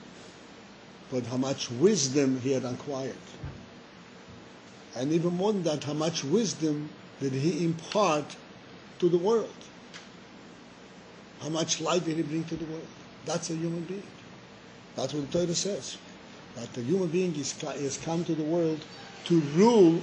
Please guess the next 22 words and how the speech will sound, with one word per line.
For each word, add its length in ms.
and 140
direct 380
the 80
world 260
and 160
bring 200
light 280
to 80
the 100
world. 180
Especially 560
the 120
Jewish 340
people, 280
that's 260
clearly 420
this, 300
this 240
is 120
their, 280
their 180
destiny. 600